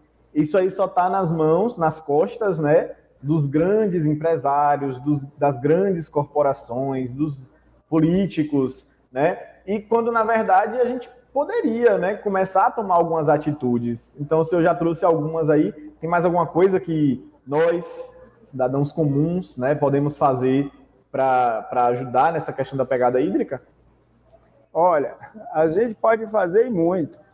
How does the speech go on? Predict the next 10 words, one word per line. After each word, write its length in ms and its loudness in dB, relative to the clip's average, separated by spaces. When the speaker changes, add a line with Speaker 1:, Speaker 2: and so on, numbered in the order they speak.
Speaker 2:
Primeiro, 500 2
a 80 4
Constituição 800 0
Federal 500 0
do 80 -4
Brasil, 720 2
no 600 0
artigo 600 0
duzentos 1000 0
e 580 2